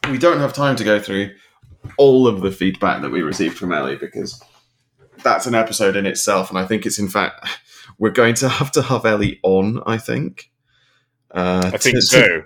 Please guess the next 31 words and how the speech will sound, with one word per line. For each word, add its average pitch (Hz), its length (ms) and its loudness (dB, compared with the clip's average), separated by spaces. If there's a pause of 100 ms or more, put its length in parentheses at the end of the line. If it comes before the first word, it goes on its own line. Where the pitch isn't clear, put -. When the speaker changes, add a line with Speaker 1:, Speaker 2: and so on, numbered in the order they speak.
Speaker 1:
to 127 100 -8
deal 120 280 4
Speaker 2:
She 123 80 6
Speaker 1:
with 117 180 8
Speaker 2:
and 113 80 8
I 110 100 6
can 123 160 0
Speaker 1:
this. 110 160 4
Speaker 2:
have 98 320 6 (840)
a, 90 80 -6 (140)
a 92 40 -6
proper 90 540 -2 (320)
<laughs> - 320 -20
discussion 135 500 0
about 98 320 2
all 85 160 -4
this. - 260 -14 (580)
'Cause 131 100 -2
before 196 220 6
Speaker 1:
No, 170 60 10
Speaker 2:
even 139 160 4
Speaker 1:
but 117 60 -4
Speaker 2:
hearing 127 280 4
a 95 40 -2
feedback, 87 400 0
I'm, 82 220 -6
I'm 87 100 -10
assuming 85 360 -4
she's 73 180 -16
wrong, 71 320 -12
so. - 160 -16